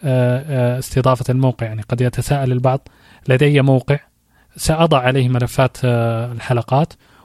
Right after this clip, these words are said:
وسواء كان مجانيا أو مدفوعا، وأعطي، آه، أضع رابطها للآيتيونز وسيستطيع المستمع تحميلها مباشرة من هذا الموقع."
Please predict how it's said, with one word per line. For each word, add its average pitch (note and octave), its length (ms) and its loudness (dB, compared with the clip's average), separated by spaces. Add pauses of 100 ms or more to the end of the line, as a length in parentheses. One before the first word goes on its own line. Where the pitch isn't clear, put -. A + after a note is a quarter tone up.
(100)
وسواء D3+ 1160 0
كان C3 220 0
مجانيا B2 480 0
أو A#2+ 80 -2
مدفوعا، A#2+ 460 -2 (360)
وأعطي، D3+ 1600 0
آه، C#3 280 2
أضع C#3+ 220 4
رابطها B2+ 580 2
للآيتيونز B2 760 0
وسيستطيع B2 840 0
المستمع A#2+ 540 -2 (420)
تحميلها C3+ 460 2
مباشرة B2+ 680 0 (440)
من C3 220 2
هذا C#3 240 2
الموقع." B2 400 0